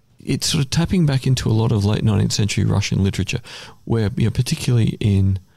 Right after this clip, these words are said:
the famous play, The Cherry Orchard, where there's not a nice character in the whole play. And every time it's done in English in Australia, the director will pick which character is actually meant to be the nice character you care about. But the reality is, none of the characters are likeable.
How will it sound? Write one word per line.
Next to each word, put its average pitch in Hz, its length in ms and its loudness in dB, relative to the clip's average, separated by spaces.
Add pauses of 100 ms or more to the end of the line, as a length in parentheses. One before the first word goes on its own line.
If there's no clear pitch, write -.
(320)
the - 80 -2
famous 107 360 0
play, - 440 -2 (240)
The - 80 -6
Cherry 101 360 0
Orchard, - 460 -4 (400)
where 123 120 0
there's 117 180 2
not 135 140 0
a 113 80 2
nice 110 360 2
character 101 540 -2
in 90 120 0
the 90 60 2
whole 95 280 2
play. - 440 -4 (440)
And 117 80 0
every 147 180 0
time 123 240 0
it's 120 80 -2
done 107 220 0
in 101 100 2
English 98 320 2
in 92 120 2
Australia, 90 480 0 (600)
the 104 260 0
director 113 400 0
will 107 120 2
pick - 260 0
which 104 280 -2
character 92 400 0
is 92 100 2
actually 98 300 -2
meant 90 120 0
to - 60 -6
be 98 80 2
the 92 80 4
nice 92 240 2
character - 340 -2
you 98 120 -2
care 98 260 0
about. - 380 -4 (260)
But 113 140 -4
the 117 80 0
reality 123 400 2
is, 92 120 0 (220)
none 123 180 0
of 143 80 2
the 107 80 0
characters 92 460 -2
are 101 80 0
likeable. 104 520 -4